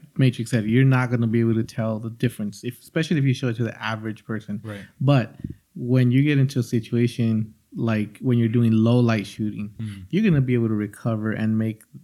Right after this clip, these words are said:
Speaker 1: your Sony A seven R two camera, Juan, look so much better than, than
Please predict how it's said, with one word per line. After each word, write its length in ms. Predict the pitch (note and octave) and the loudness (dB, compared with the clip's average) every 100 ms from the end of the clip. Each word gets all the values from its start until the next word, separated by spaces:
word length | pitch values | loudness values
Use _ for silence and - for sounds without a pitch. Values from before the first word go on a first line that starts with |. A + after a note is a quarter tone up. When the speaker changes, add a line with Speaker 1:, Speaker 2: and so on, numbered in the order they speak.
| _ | _
Speaker 1:
your 400 | B2+ A#2+ A2+ G#2+ | -8 0 0 0
Sony 760 | G#2 - - B2+ A#2+ A#2 A2+ A2+ | -4 -8 -4 0 2 2 0 0
A 100 | A2+ | -2
seven 340 | A2 A2+ A2 | -2 -4 -2
R 180 | A2 G#2 | -2 -4
two 360 | G2 - C#3+ C#3+ | -6 0 2 2
camera, 480 | - A2+ G#2 G#2 G#2+ G#2+ | -2 -4 -2 -2 -4 -2
Juan, 340 | A2 G#2+ G#2+ - _ _ - | -2 -2 -4 -8 _ _ -4
look 240 | B2 A2+ | 0 0
so 340 | - - C3 C3+ | -4 -2 2 4
much 260 | C3 A2+ | 4 2
better 320 | B2 B2 A#2 A2 | 0 2 2 0
than, 520 | A2 G#2+ G#2 G#2 - | 0 0 -2 -4 -6
than 480 | A2 G#2+ G#2 G#2 | -6 -6 -6 -12